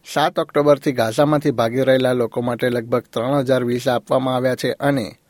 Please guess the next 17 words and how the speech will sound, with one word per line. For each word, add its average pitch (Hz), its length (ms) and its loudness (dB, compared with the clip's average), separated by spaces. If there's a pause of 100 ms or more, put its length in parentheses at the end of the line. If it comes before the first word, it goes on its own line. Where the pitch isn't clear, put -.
(460)
સાત 143 240 2
હજારથી 143 400 2
વધુ 123 260 -2
વિઝા 131 340 0
નામંજૂર 131 560 0
કરવામાં 120 440 -2
આવ્યા 95 220 -4
છે. - 280 -12 (960)
વિપક્ષી 113 420 -4
નેતા 113 320 -4
પીટર 117 300 -2
ડટનની 120 420 -2
દલીલ 123 320 0
છે 113 160 -6
કે 123 120 -4
હમાસ 117 400 -2
પ્રત્યે 135 340 -2